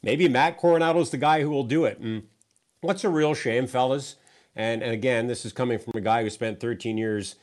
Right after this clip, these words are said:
in the A H L calling games in that league. I wish the Flames could send him down to the Calgary Wranglers to get him some more pro experience, to allow him to go on, uh,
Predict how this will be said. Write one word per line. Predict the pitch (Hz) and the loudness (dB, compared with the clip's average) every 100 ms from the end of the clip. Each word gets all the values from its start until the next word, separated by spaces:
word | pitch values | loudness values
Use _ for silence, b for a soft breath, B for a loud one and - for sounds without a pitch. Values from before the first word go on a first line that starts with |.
| _ | _
in | 135 143 | -4 0
the | 131 | 2
A | 107 101 | 2 0
H | 92 | -2
L | 117 107 | -2 -2
calling | 98 113 113 104 | -2 -2 0 -2
games | 110 156 110 | 0 2 0
in | 107 | -2
that | 95 92 | -4 -4
league. | 98 98 104 101 B B B - - | -4 -4 -4 -8 B B B -14 -2
I | 151 | -2
wish | 135 175 185 - | 4 4 2 -2
the | |
Flames | 139 151 143 139 | -6 -2 0 -2
could | 139 101 | -4 -4
send | 123 110 | -4 -2
him | 117 | -2
down | 104 107 107 | -2 -4 -4
to | |
the | 98 | -6
Calgary | 101 107 104 95 | -4 -4 -4 -6
Wranglers | 92 92 90 85 - - b b | -6 -6 -6 -10 -14 -20 b b
to | 123 | -6
get | 107 151 | 0 2
him | 170 | 2
some | - 147 | 2 0
more | 143 143 | 2 0
pro | - - 123 135 | -4 0 2 2
experience, | - - 120 120 120 117 - b b b - | -2 -4 -2 0 -2 -4 -8 b b b -6
to | 135 | -2
allow | 120 120 147 | 2 4 4
him | 151 147 | 2 -2
to | 120 | 0
go | 127 135 139 | 4 4 4
on, | 127 117 113 110 | 2 2 2 0
uh, | 107 104 98 | 0 0 -2